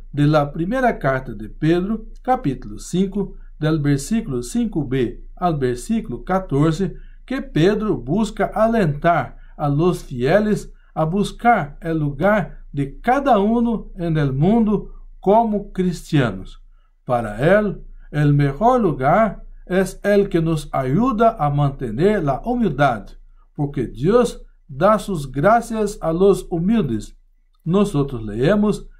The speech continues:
"El Dios de toda gracia, que por Cristo nos llamó a su gloria eterna, después que hayan padecido un poco,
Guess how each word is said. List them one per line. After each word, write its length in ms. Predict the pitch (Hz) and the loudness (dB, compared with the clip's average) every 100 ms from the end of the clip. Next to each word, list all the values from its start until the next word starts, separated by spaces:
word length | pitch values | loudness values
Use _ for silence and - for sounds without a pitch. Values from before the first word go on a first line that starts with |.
| _ _ _ | _ _ _
"El 320 | 147 135 117 | 0 0 -2
Dios 500 | 110 120 180 233 147 | -6 2 4 4 2
de 120 | 135 135 | -2 -4
toda 400 | - 240 240 165 | 0 2 2 2
gracia, 640 | 143 156 185 - 226 - - - - | 4 4 2 0 -4 -6 -12 -20 -6
que 140 | 139 | -6
por 440 | - 185 214 - | 0 2 2 -2
Cristo 560 | - 202 226 220 208 185 | -2 2 2 0 -4 -4
nos 420 | 147 185 240 240 | 0 2 2 2
llamó 540 | 185 180 151 139 160 156 | 0 2 2 4 2 2
a 140 | 139 | -2
su 300 | 131 - 147 | -4 -6 -8
gloria 500 | 127 151 202 202 160 135 | -4 2 4 4 0 -4
eterna, 720 | 117 - 147 190 214 196 - - - - | -10 -4 2 4 4 0 -4 -16 -20 -12
después 800 | 131 135 - - 190 240 214 - - - | -4 -4 -4 0 4 4 2 -4 -18 -4
que 180 | 165 170 | -2 2
hayan 420 | 190 208 185 143 | 4 6 4 2
padecido 920 | 143 151 127 117 - 233 160 135 - - | -2 -2 -4 -4 0 2 2 0 -4 -14
un 300 | 185 117 107 | -10 -10 -10
poco, 560 | - 208 233 233 202 | 2 2 4 -2 -4